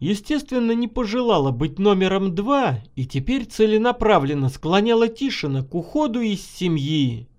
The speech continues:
«Раз уж у тебя не хватает на это духу, то я сама расскажу о нас твоей жене в Одноклассниках», как-то безапелляционно заявила она Юре. «В любви каждый старается сам для себя. Это еще служанка Кэти сказала Д'Артаньяну.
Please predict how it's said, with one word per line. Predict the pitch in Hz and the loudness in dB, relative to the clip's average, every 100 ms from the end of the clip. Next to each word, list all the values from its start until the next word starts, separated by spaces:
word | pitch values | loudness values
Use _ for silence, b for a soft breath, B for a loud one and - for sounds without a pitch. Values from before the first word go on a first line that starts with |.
| _ - _ | _ -20 _
«Раз | 160 175 - | -2 -2 -2
уж | 165 | -4
у | 185 | -4
тебя | 214 208 247 | -2 0 0
не | 185 | 0
хватает | - 180 190 160 180 | -2 -2 0 0 0
на | 175 165 | -2 -2
это | 190 | -2
духу, | 170 190 - 131 | -2 -2 -2 -6
то | 123 185 | -4 -2
я | 190 220 | 0 0
сама | 254 247 180 | 0 2 2
расскажу | 143 - 156 156 | 0 -2 -2 0
о | 190 | 2
нас | 240 247 | 2 -2
твоей | - 165 175 160 | 0 0 0 0
жене | 185 233 226 | 0 0 0
в | |
Одноклассниках», | 196 214 220 208 185 131 147 131 123 120 - _ _ - | 0 0 -2 2 0 0 -4 -4 -6 -6 -16 _ _ -4
как-то | 151 - 151 | -2 -2 -4
безапелляционно | 135 127 135 147 143 139 175 202 220 139 | -2 -2 0 0 0 0 2 2 4 0
заявила | 113 135 147 165 240 220 170 | 0 0 0 0 0 2 2
она | 151 165 | 2 0
Юре. | 151 151 143 123 113 107 101 _ _ _ - | 0 0 2 0 -2 -6 -12 _ _ _ -6
«В | 180 | -2
любви | 226 190 220 262 | -2 -2 0 0
каждый | - 180 135 156 | 2 0 2 -2
старается | 135 - 180 175 147 - 156 | -2 -2 0 2 0 -4 -10
сам | 139 254 226 | -2 0 0
для | 214 196 | 0 -2
себя. | - 226 185 220 127 113 - _ _ _ | -2 -4 2 2 2 -4 -12 _ _ _
Это | 285 - 165 | -4 -2 -2
еще | 139 135 147 | -4 -2 -2
служанка | 135 208 214 254 240 254 | -2 0 0 0 -2 -4
Кэти | 302 285 185 | 0 0 0
сказала | 139 180 160 175 156 | -4 -4 -2 0 0
Д'Артаньяну. | 143 165 - 202 202 180 131 120 113 | 2 0 2 2 2 2 2 0 -2